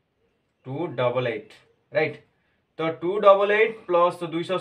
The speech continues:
ଷୋହଳ କେତେ ହେଲା ଦେଖ, ଟୁ ଡବଲ୍ ଏଇଟ୍ ପ୍ଲସ୍ ଦୁଇଶହ ଷୋହଳ, ଇଏ ହଉଛି ଆଠ ମିଶ,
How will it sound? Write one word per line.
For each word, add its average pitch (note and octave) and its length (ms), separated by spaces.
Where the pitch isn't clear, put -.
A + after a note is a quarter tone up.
ଷୋହଳ C3+ 400
କେତେ C#3+ 220
ହେଲା D#3+ 240
ଦେଖ, A#2+ 120
ଟୁ C#3 100
ଡବଲ୍ D3 320
ଏଇଟ୍ F3 300
ପ୍ଲସ୍ C3+ 300
ଦୁଇଶହ C#3+ 360
ଷୋହଳ, D3 280
ଇଏ C#3+ 100
ହଉଛି C#3 240
ଆଠ C#3+ 80
ମିଶ, C#3 140